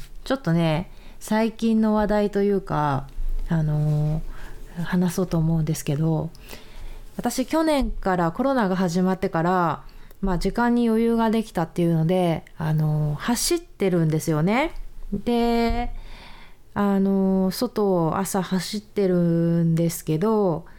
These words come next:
ずーっと、あのー、二十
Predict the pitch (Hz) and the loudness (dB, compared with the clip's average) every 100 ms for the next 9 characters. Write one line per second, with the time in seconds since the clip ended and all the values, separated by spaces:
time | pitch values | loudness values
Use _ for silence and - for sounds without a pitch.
0 | - - - - - - - 285 330 339 | -18 -18 -18 -20 -20 -14 -2 2 2 2
1 | - 320 285 202 143 - - 185 180 170 | 0 0 2 2 0 -6 -4 0 2 4
2 | 160 160 160 196 208 240 311 | 2 2 2 4 4 2 0